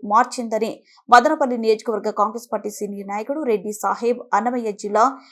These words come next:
డీసీసీ జనరల్ సెక్రటరీ అమీర్లు కేంద్ర ప్రభుత్వానికి ప్రశ్నించారు.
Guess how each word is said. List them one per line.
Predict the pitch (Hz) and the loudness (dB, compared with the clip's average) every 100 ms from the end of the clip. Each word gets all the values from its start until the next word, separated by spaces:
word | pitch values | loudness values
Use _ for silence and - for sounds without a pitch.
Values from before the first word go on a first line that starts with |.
| _ | _
డీసీసీ | 220 302 320 311 269 | -2 -2 -4 -8 -2
జనరల్ | 233 220 220 | -2 -2 -6
సెక్రటరీ | 214 - 220 220 240 - - _ _ - | -6 -8 -8 -2 -2 -2 -8 _ _ 4
అమీర్లు | 254 294 269 262 | 4 4 0 0
కేంద్ర | 262 254 262 | 2 2 2
ప్రభుత్వానికి | 214 254 262 247 233 | -2 -2 -6 -4 -4
ప్రశ్నించారు. | 208 - 208 208 - | -6 -10 -8 -6 -6